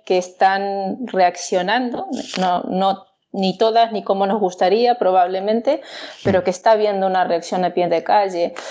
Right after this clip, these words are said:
Speaker 1: Y después lo que pasa en América Latina, que como las instituciones son débiles, rea-, la, lo que se ha aprendido en estos últimos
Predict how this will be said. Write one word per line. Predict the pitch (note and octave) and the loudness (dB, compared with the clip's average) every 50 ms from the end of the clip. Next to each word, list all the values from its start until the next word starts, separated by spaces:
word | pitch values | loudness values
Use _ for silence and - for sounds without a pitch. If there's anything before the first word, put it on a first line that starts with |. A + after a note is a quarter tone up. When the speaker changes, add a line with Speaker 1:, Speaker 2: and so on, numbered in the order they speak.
| - - - - - - | -14 -14 -14 -14 -4 0
Speaker 1:
Y | G#3 | 2
después | G3+ F#3+ - A#3 A#3+ | 2 2 2 2 2
lo | C#4 B3+ | 2 2
que | A3 A3 | 2 2
pasa | - A3 A3 B3+ | 2 0 0 0
en | A3+ A3+ | 0 0
América | A3 A3 A3 G#3+ G#3+ G#3+ - G#3+ | 2 2 2 2 2 2 2 2
Latina, | G3+ G3+ - C4 B3 G#3 | 2 2 2 2 2 2
que | F3+ F3 | 0 0
como | - D#3 D#3 | -2 -2 -2
las | - F3 F#3+ | -2 -2 -2
instituciones | F#3 F3 - F3+ E3 F3+ F3 - A3+ A3 A3 A3 G#3+ | -2 -2 -2 -2 -2 -2 0 0 2 2 2 2 0
son | - A#3 G#3+ G#3+ G#3+ | 0 0 2 4 4
débiles, | A3 A3 A3 A3+ A3+ A3+ A3+ A3 A3 G3+ | 6 6 6 6 4 4 2 2 2 2
rea-, | F#3+ F3+ E3+ D#3+ - - | 2 4 4 2 2 0
la, | F3+ - C#2 C2 - | 0 0 0 0 -2
lo | - - - F#3 F3+ F3 | -2 -2 0 0 0 0
que | F#3 | 0
se | F3+ - G#3+ | 0 2 0
ha | G3+ | 2
aprendido | G3 G#3 G#3 G#3 G#3 G#3 A3 A#3 A3+ A3 | 2 0 0 0 0 0 2 2 4 2
en | G#3+ G#3 | 2 0
estos | G#3 G3+ - G3+ G3+ | -2 -2 -4 -2 0
últimos | G3+ G3 G3 G#3+ G3+ G3 G3 G3 G3 G3 - - - - - | 0 0 2 0 0 2 2 0 0 -2 -6 -12 -14 -14 -16